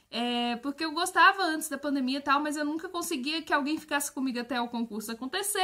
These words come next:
então a gente sempre acabava indo embora antes, eu nunca assisti, então eu não sabia que tinha que fazer uma apresentação. Ê! Quando cheguei lá na frente, meu Deus, eu tremia tanto que vocês não fazem ideia. Eu fui com Sukuna,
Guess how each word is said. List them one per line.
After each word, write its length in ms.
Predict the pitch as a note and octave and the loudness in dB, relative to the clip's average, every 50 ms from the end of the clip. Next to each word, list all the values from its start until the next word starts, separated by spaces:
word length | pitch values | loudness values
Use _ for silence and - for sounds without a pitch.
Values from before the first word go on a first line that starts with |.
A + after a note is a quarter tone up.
| G4 G4+ | 2 2
então 240 | G4 G4+ G4 G4+ G4 | 0 0 0 0 -2
a 40 | G4 | 0
gente 160 | G4 G4+ G4+ | -2 -4 -6
sempre 280 | - F#4+ E4 E4 E4+ D#4+ | -6 -6 -6 -4 -4 -4
acabava 440 | D#4 - D#4+ D4 D4 C#4+ C#4+ C#4 C#4 | -2 -2 -2 0 2 2 2 2 0
indo 100 | C4+ C4+ | 0 0
embora 340 | C#4 C4+ B3+ B3+ B3 B3 C4 | 0 0 0 0 0 0 0
antes, 280 | C4 C4 C4 C4+ C#4 D4 | 0 -2 -2 -2 -2 -2
eu 80 | C#4 | -2
nunca 180 | C#4 C#4 C#4 D4+ | -2 -2 -2 -4
assisti, 440 | D4 - E4+ E4 - - - C#4 B3 | -4 -4 -6 -6 -6 -6 -4 -4 -4
então 260 | B3 B3 B3+ B3 B3+ | -4 -2 -4 -2 -2
eu 80 | C4 | -2
não 80 | B3+ C4 | -2 -4
sabia 260 | - D4+ B3 B3+ C4 | -4 -4 -4 -4 -6
que 60 | A#3+ | -6
tinha 160 | - - C4 B3+ | -6 -6 -8 -6
que 60 | - | -6
fazer 180 | B3+ A#3+ B3 | -8 -6 -6
uma 80 | B3 C4 | -6 -6
apresentação. 840 | C4+ D#4 D#4 C#4+ D4 C#4+ D#4+ D#4+ D#4 - A#3 A#3+ A#3+ A#3+ A3+ A3+ | -6 -6 -6 -6 -6 -6 -8 -8 -6 -6 -6 -6 -6 -6 -6 -8
Ê! 640 | G#3+ B3 D4 D#4+ D#4+ D#4+ D#4 D4+ D4+ D4 C#4+ C#4 C#4 - - - - - _ | -6 -6 -4 -4 -4 -4 -4 -2 -2 -2 -2 -4 -6 -8 -14 -18 -20 -16 _
Quando 120 | - C#4+ C#4 | -4 -4 0
cheguei 280 | - D#4 D4 B3+ D#4 | 0 0 2 4 4
lá 220 | E4+ F4+ F4+ F#4 F#4+ | 6 8 10 10 10
na 60 | F#4 | 8
frente, 400 | - - D4 C#4 D#4+ E4+ D#4+ - | 6 2 0 2 2 0 -2 0
meu 140 | D4 D4+ D#4 | 0 0 0
Deus, 220 | D4 D4 C4 C#4 | 2 2 2 2
eu 80 | C4+ B3 | 0 -2
tremia 360 | - D4 D4 C#4+ D#4 E4+ F4+ | -2 -2 0 0 0 -2 -2
tanto 380 | F4+ - C#4+ C#4+ D4+ D4+ - | -2 0 0 0 0 -2 -6
que 60 | - - | -10 -8
vocês 180 | - D4+ D4 | -8 -6 -6
não 100 | D4+ D#4 | -6 -8
fazem 340 | D4 - - C4 B3+ C#4+ D4 | -4 -4 -4 -2 -2 -2 -2
ideia. 180 | C4+ B3 A#3 A#3+ | 0 0 -2 -2
Eu 80 | B3 | -4
fui 160 | A#3+ D#4 D4 | -4 -6 -8
com 120 | - D#4+ E4 | -6 -4 -4
Sukuna, 600 | D#4+ - E4 D#4+ - - C4 B3+ C4 D4 F#4+ | -4 -4 -6 -8 -8 -8 -6 -4 -2 -2 -4